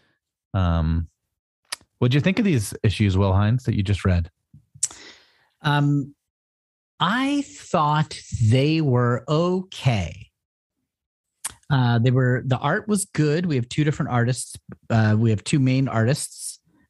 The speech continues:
Speaker 2: We're going from the Paul Smith era to John Romita Junior. So they were pretty to look at. Um, this is, this is now the X-Men that I remember from when I was a kid reading.
Speaker 1: Mm-hmm.
Speaker 2: Uh, I was never a big X-Men fan or read a lot 'cause I am, I am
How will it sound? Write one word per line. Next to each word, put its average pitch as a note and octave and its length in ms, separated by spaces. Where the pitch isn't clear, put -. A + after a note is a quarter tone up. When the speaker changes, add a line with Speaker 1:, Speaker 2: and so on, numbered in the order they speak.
Speaker 2:
We're A#2 120
going A#2 200
from A2 140
the A2 60
Paul A#2+ 260
Smith - 380
era A#2+ 180
to A2 60
John A2 260
Romita A2 300
Junior. G#2 320
So A#2 120
they A#2+ 80
were A#2 100
pretty G3 340
to F3 80
look C#3+ 260
at. D#3 240
Um, B2+ 640
this G3+ 260
is, E3 220
this G3 260
is G3+ 160
now D3+ 260
the C#3+ 240
X-Men C3 460
that A#2 120
I A#2+ 100
remember B2 580
from A#2 200
when A2 100
I A2+ 120
was B2 160
a A#2+ 60
kid B2 300
reading. D#3+ 560
Speaker 1:
Mm-hmm. G#2+ 260
Speaker 2:
Uh, - 20
I A#2 300
was A#2 140
never A#2+ 300
a A2+ 60
big B2 400
X-Men A#2+ 500
fan B2+ 380
or A2 80
read A2+ 180
a A#2+ 60
lot A#2+ 260
'cause A2 140
I G#2+ 80
am, G#2 240
I A2 140
am A2 180